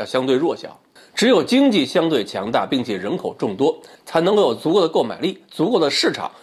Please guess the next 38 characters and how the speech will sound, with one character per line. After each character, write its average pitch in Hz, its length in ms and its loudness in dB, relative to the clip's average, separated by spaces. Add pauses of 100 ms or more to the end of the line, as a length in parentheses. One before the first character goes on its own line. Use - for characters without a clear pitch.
去 151 140 -4
消 196 280 4
费 165 140 0
美 95 180 -8
国 101 120 -6
产 104 180 -8
品， - 160 -18 (380)
并 180 180 2
且 113 220 -2 (100)
能 160 160 0
够 175 80 4
成 160 200 -4
为 165 120 2
美 123 320 0
国 117 200 -2
商 185 260 0
业 147 100 0
帝 135 160 -2
国 110 140 -6
的 117 100 -4
下 151 220 0
游 135 100 -2
产 - 200 -10
业 110 80 -8
链。 - 140 -10 (760)
如 320 220 4
果 143 260 2
能 156 160 2
够 202 120 4
满 110 340 -4
足 131 180 -6
美 127 240 -2
国 110 160 -8
这 214 140 2
两 113 180 -4
个 - 60 -16
期 - 160 -8
望， 110 120 -2